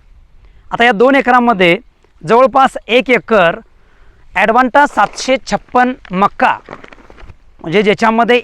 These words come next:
एनर्जी आणि थोडंफार प्रोटीन अशा पद्धतीचं या ठिकाणी चाऱ्याचं नियोजन केलं आहे.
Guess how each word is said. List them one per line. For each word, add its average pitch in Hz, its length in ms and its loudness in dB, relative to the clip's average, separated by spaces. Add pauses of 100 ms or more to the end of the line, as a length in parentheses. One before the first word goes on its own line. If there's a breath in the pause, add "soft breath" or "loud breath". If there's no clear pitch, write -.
एनर्जी 190 680 0 (640)
आणि 190 160 -2 (140)
थोडंफार 190 580 2 (400)
प्रोटीन 226 420 2 (440)
अशा 185 240 -2
पद्धतीचं 196 720 0 (360 soft breath)
या 196 100 0
ठिकाणी 208 280 -2
चाऱ्याचं 185 440 -2
नियोजन 151 260 -6
केलं 143 240 -12
आहे. - 120 -20